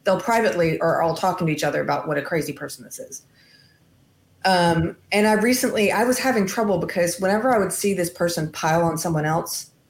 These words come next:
publicly, I would wanna, I would wanna go into the fray. I'm like, because the, the silence is why this person can continue to hurt others.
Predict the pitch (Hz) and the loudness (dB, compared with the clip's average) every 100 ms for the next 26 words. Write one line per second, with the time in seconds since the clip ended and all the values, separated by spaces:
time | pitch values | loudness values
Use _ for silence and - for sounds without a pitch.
0 | _ _ _ _ - 170 190 196 202 - | _ _ _ _ -2 0 0 0 0 2
1 | 170 170 170 170 170 165 165 - _ _ | 0 0 0 2 2 2 0 -8 _ _
2 | - 226 277 233 226 208 220 214 214 214 | -2 2 2 2 4 4 4 4 4 2
3 | 185 - 226 175 - - _ _ _ _ | 0 2 2 2 0 -8 _ _ _ _
4 | _ _ _ 196 220 208 - 220 247 220 | _ _ _ 2 4 4 0 0 0 0
5 | 208 226 220 226 226 - 262 302 285 214 | -2 0 0 2 2 4 2 4 2 0
6 | 208 202 202 214 220 214 - 214 214 196 | -2 0 2 2 2 0 0 -2 0 -2
7 | 208 196 180 220 208 185 185 190 175 196 | -2 -2 -2 0 0 0 0 0 2 2
8 | 165 151 - | 0 -2 -10